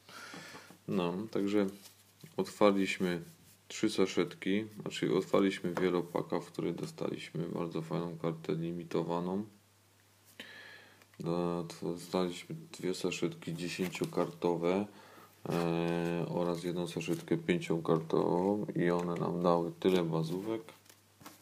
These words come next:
Tyle kart bazowych, a także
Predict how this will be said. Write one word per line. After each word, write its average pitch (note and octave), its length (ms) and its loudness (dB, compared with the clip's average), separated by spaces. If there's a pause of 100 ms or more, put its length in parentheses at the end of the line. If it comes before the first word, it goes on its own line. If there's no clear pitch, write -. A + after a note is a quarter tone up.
(2750)
Tyle E2+ 240 -4
kart E2 240 -4
bazowych, F#2 720 -2 (1600)
a F2 100 -4
także E2+ 560 0